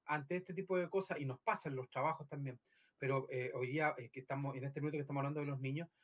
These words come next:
eh, el, el colegio, eh, se tiene que hacer cargo, pero no se tiene que hacer cargo desde el punto de vista de que a la víctima, además, revictimizarla. No,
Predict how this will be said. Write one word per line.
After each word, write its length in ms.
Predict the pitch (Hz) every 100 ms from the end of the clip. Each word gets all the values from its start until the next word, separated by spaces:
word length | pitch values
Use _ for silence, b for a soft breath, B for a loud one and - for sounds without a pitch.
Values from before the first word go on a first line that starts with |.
| _ _ _
eh, 360 | - 131 131 131 - _ _ -
el, 140 | 139 - _
el 200 | 151 139
colegio, 640 | 151 147 185 214 208 - -
eh, 340 | 151 139 139 -
se 160 | - 156
tiene 320 | 285 302 269
que 60 |
hacer 240 | 147 - -
cargo, 500 | 101 95 92 104 - _ - _ -
pero 280 | 156 151 151
no 120 | 196
se 120 | 233
tiene 160 | 220 202
que 60 |
hacer 180 | 196 185
cargo 240 | 202 202
desde 60 | 185
el 40 |
punto 240 | - 180 175
de 60 |
vista 200 | 190 190
de 120 | 180 156
que 160 | 156
a 100 | 139
la 140 | 131 127
víctima, 520 | 190 - 190 185 -
además, 400 | - 123 135 180
revictimizarla. 920 | 180 190 185 - 151 135 220 156 110
No, 360 | 151 202 233 -